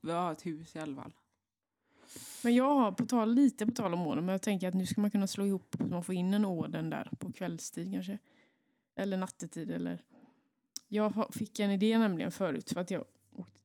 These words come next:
Speaker 2: åkte tåg och så såg jag ett, eh, hus.
Speaker 1: Mm.
Speaker 2: Ja, men typ ett helt vanligt hus. Och så stod det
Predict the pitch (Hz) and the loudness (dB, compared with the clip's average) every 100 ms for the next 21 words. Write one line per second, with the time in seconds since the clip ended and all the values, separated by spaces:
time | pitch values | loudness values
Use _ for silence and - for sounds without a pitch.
0 | - 196 - 196 202 196 175 175 175 190 | -2 -2 -2 -6 -2 -2 0 0 0 -2
1 | - 196 175 170 - - - 170 165 165 | 0 0 0 -4 -6 -14 -12 -8 -4 -2
2 | 190 262 - - - - _ _ _ _ | -2 -2 -4 -8 -10 -20 _ _ _ _
3 | _ - 170 - _ _ _ - - _ | _ -8 -8 -8 _ _ _ -10 -10 _
4 | _ _ _ - 156 165 - 190 170 - | _ _ _ -8 -4 -4 -4 -6 -6 -8
5 | 175 170 170 240 - - 170 190 180 180 | -6 -8 -6 -8 -8 -4 -4 -4 -6 -6
6 | 196 175 | -6 -6